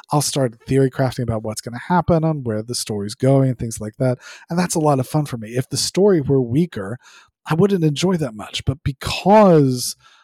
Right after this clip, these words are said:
Matt Newman and the team over there are writing well, are writing good stories and mechanically tie those stories to strong mechanics,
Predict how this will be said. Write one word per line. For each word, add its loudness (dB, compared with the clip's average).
Matt -2
Newman 2
and -4
the -6
team -4
over 0
there 2
are 2
writing -2
well, 2
are 2
writing 0
good 0
stories -2
and -4
mechanically -2
tie 0
those -4
stories -2
to -12
strong -6
mechanics, -6